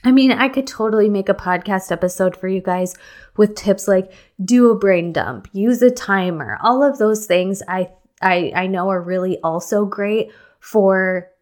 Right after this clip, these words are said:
staying focused when you need to stay focused. But these are things that you guys are already knowing, and they are probably not working for you or you're not implementing them. So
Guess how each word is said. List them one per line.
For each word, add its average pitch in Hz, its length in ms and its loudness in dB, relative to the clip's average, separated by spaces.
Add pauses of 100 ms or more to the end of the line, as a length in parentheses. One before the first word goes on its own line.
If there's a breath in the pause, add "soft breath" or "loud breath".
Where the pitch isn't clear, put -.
staying 190 440 0
focused 226 640 -2
when 190 180 -2
you 185 140 0
need 175 300 -4
to 185 80 -10
stay 180 320 -2
focused. 175 500 -4
But 254 120 -6
these 294 200 0
are 302 100 4
things 269 300 2
that 254 140 0
you 233 120 -2
guys 233 260 0
are 190 220 0
already 214 320 -2
knowing, 254 420 -2 (680 loud breath)
and 277 380 2
they 254 280 6 (120)
are 226 160 6
probably 269 380 2
not 262 240 4
working 247 380 0
for 220 120 -2
you 180 200 0
or 180 160 -2
you're 196 140 -2
not 214 280 2
implementing 185 640 -4
them. - 240 -14
So 208 360 4